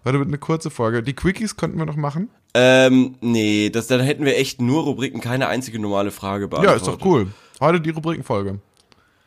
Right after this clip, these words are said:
Speaker 2: Ach, Mann.
Speaker 1: Ja, aber dann, wir haben jetzt noch, dann haben wir wenigstens noch einen Haufen Fragen beantwortet heute. Wir müssen uns am Ziel,
Speaker 2: <laughs> Okay.
Speaker 1: das, äh, vielleicht hat der Anmoderation gefehlt, noch näher kommen.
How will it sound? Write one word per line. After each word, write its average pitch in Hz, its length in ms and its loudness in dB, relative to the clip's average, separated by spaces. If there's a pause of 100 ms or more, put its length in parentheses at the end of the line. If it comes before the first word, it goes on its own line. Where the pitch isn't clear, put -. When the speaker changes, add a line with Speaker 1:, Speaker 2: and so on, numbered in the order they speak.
Speaker 2:
Ach, 117 240 -2
Mann. 104 100 -8
Speaker 1:
Ja, 135 80 2
aber 165 200 4
dann, 147 140 -6
wir 165 80 2
haben 190 80 2
jetzt 196 100 0
noch, 190 100 0
dann 180 180 0
haben 190 120 2
wir 202 120 6
wenigstens 190 200 -2
noch 185 60 -2
einen 180 120 -2
Haufen 175 160 -4
Fragen 165 260 2
beantwortet 110 400 -2
heute. 110 100 -2
Wir 110 80 -2
müssen 139 200 0
uns 147 140 -2
am 143 120 -2
Ziel, 190 360 2
Speaker 2:
<laughs> - 40 -16
Okay. 180 160 -12
Speaker 1:
das, 127 120 -2
äh, 135 160 0
vielleicht 143 220 -2
hat 151 160 2
der 110 160 2
Anmoderation 143 500 0
gefehlt, 135 380 0 (260)
noch 135 160 0
näher 147 260 4
kommen. 131 420 0